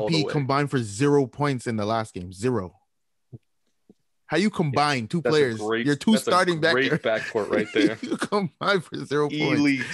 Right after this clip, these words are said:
Speaker 1: And they both played, like,
Speaker 2: backcourt.
Speaker 1: thirty minutes.
Speaker 2: That Lakers team decimated. I mean, I'm gonna just, what I said before was that I'm not counting out LeBron, but I don't think
Speaker 1: Might
Speaker 2: this
Speaker 1: have to
Speaker 2: team,
Speaker 1: this year.
Speaker 2: this Lakers team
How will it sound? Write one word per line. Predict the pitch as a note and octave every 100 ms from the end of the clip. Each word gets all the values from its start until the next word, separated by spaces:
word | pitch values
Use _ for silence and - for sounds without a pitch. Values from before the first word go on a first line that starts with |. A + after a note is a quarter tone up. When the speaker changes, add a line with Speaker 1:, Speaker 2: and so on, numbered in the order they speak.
| -
Speaker 1:
And | D#3+
they | E3
both | E3 F#3 F#3
played, | F#3 D#3+
like, | D3
Speaker 2:
backcourt. | G#2
Speaker 1:
thirty | E3 D3+
minutes. | D3+ C3 - _ - - - - - - _ _ _ _ _ _ _ _ _
Speaker 2:
That | A#2+ B2+
Lakers | C3+ C3 A#2+
team | A2+
decimated. | G#2 G#2 G#2 G2+
I | B2
mean, | A#2+ A#2 - - -
I'm | - A#2+
gonna | B2 A2+ G2+
just, | - A2 - _ _
what | G#2 G#2+
I | A2
said | C#3 B2+
before | A#2+ C3 A#2
was | G2+ G2
that | G#2 D2+ - _ _ _ -
I'm |
not | G2+ G#2
counting | - C3 B2
out | A2
LeBron, | G#2 A2+ G#2+ G2+ G2+ _ _ _ _ _ _ _ _ _ _ _
but | G#2+
I | G2+
don't | G2+ A2
think | G#2+
Speaker 1:
Might | C3+
Speaker 2:
this | A2
Speaker 1:
have | G2+
to | G#2+
Speaker 2:
team, | F2+
Speaker 1:
this | E2+
year. | -
Speaker 2:
this | A#2 A#2
Lakers | A2+ G#2 -
team | - G2+ G2 G#2